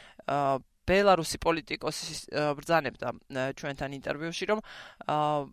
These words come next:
ახლა საჭიროა, აა, ბელარუსის რომელიმე მეგობარი სახელმწიფო პირი,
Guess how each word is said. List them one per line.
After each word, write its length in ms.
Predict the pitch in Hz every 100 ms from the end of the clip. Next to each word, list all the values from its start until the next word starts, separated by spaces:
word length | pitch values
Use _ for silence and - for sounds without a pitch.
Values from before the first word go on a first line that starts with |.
| -
ახლა 260 | - 175
საჭიროა, 540 | 156 170 - 170 175 233
აა, 500 | - - - - - _ _
ბელარუსის 600 | 165 170 165 175 196 - 160 _
რომელიმე 420 | - 190 233 254
მეგობარი 480 | 208 170 175 151 143
სახელმწიფო 720 | 143 151 - 156 - 151 - 170 156
პირი, 460 | - - 165 160 160